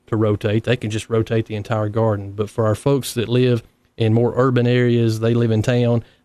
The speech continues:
they may not have very much land to put a garden on. So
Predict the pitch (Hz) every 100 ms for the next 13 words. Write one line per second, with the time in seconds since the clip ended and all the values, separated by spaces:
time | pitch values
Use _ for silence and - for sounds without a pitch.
0 | - 131 131 127 117 123 113 123 117 113
1 | - 113 117 107 107 - 123 110 104 101
2 | 104 104 101 - 110 107